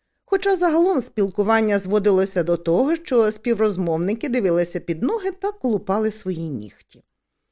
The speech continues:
Справжнє кохання на дев'яносто відсотків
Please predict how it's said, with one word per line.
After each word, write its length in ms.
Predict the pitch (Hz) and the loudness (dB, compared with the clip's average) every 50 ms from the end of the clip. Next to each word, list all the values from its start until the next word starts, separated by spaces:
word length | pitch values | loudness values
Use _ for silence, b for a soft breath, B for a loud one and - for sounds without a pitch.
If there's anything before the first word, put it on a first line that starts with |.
| _ _ _ _ _ | _ _ _ _ _
Справжнє 640 | _ - - - - 185 180 170 143 127 139 151 135 | _ -16 -10 -6 -2 0 0 0 0 -2 -6 -8 -8
кохання 720 | - - 151 135 - - 262 320 349 294 196 147 143 123 | -6 -6 -6 -8 -4 -4 -4 -2 0 -2 -2 -2 -4 -6
на 160 | 127 151 151 | -6 -6 -6
дев'яносто 680 | 160 160 196 196 220 262 285 320 370 370 - - - 269 | -4 -4 -4 0 0 0 2 0 0 -2 -4 -6 -6 -4
відсотків 760 | 208 220 - - - - 381 403 392 - - - 147 139 | -4 -4 -6 -8 -6 -4 -4 -4 -4 -6 -10 -10 -10 -10